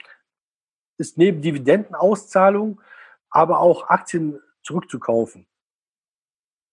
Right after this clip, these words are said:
Ähm, das ist jetzt nicht in Deutschland eigentlich nicht, nicht ganz so geläufig. Äh, gut, Nestlé ist auch kein deutsches Unternehmen, aber, ähm, ist, äh, wir als deutsche Aktionäre <clears throat> sind bei Aktienrückkäufen,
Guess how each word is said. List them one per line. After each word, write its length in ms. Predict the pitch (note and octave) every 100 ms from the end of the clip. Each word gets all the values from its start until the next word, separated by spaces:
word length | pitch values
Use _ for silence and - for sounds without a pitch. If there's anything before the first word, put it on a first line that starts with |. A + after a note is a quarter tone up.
| -
Ähm, 340 | C3 C#3 D3 _
das 180 | D#3+ E3
ist 140 | F#3+
jetzt 260 | F#3+ F#3 -
nicht 320 | G3+ - - - _ _ D3
in 160 | D#3
Deutschland 560 | C3+ G#3 A3 G3 F#3+ -
eigentlich 400 | E3+ G3 - _
nicht, 220 | F3+ _
nicht 140 | E3 -
ganz 260 | G3 G3
so 260 | D#3 C#3 C3 B2+
geläufig. 580 | C3 C3+ F#3+ F#3+ A3+ _ - -
Äh, 140 | A#2+ A2+ _
gut, 240 | B2+ D3
Nestlé 280 | C#3 C#3+ C#3+
ist 120 | C#3
auch 120 | C#3 -
kein 160 | C3+
deutsches 320 | C3+ C3+ C#3
Unternehmen, 500 | B2+ A#2+ C3 F#3 F#3+ - - -
aber, 480 | C#3+ C3+ C3+ C3 C3+
ähm, 300 | C#3+ C#3+ C#3+ _ _ _
ist, 220 | D3 -
äh, 280 | C3+ D3 C#3 C3+ C3
wir 220 | C3+ F3
als 160 | D3+ C3+
deutsche 460 | E3 F3 E3+ D3+ - -
Aktionäre 800 | - C#3 - C3+ D3 F3+ F3+ F3+ -
<clears throat> 260 | F#3 D3 - - - - _
sind 340 | D3+ D3+ D3+
bei 140 | C#3 C#3
Aktienrückkäufen, 1000 | D#3+ - D3+ D3 - E3 E3+ F3+ E3+